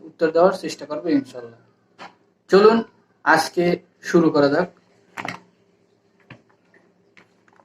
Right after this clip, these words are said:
বানান করে কোরআন মাজিদ পড়ার চৌচল্লিশতম পর্বে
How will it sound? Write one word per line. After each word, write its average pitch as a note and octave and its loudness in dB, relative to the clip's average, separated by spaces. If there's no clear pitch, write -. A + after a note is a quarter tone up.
বানান F3 10
করে G#3+ 8
কোরআন E3+ 8
মাজিদ E3 6
পড়ার E3+ 10
চৌচল্লিশতম E3+ 8
পর্বে D3+ 6